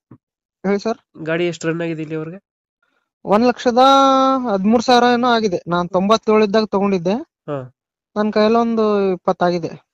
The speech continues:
Speaker 2: ಓಕೆ, ಓಕೆನಾ. ಗಾಡಿ
Speaker 1: ಹಾ.
Speaker 2: ಇಂಜಿನ್ ಕಂಡೀಷನ್ ಯಾವ ರೀತಿ ಐತಣ್ಣ? ಇಂಜಿನ್?
Speaker 1: ಆ, ಇಂಜಿನ್, ಗೇರ್ ಬಾಕ್ಸ್ ಫುಲ್ ಕಂಡೀಷನ್ ಅಲ್ಲಿ ಇದೆ.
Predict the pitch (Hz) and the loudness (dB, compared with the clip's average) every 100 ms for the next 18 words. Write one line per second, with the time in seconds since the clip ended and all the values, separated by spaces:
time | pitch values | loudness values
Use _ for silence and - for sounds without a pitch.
0 | _ _ _ 151 127 135 127 - 135 131 | _ _ _ -16 -12 -12 -12 -12 -14 -14
1 | _ - _ - 165 202 165 214 208 202 | _ -20 _ -4 -2 0 -2 -4 -4 -4
2 | 202 196 180 170 165 165 180 160 165 170 | -4 -6 -6 -8 -10 -10 -10 -8 -6 -2
3 | 180 202 262 269 240 240 220 220 208 262 | -2 2 2 2 2 2 2 0 -2 -4
4 | 214 - - 220 202 190 170 185 175 156 | -4 -6 -6 -4 -2 -4 -4 -4 -4 -4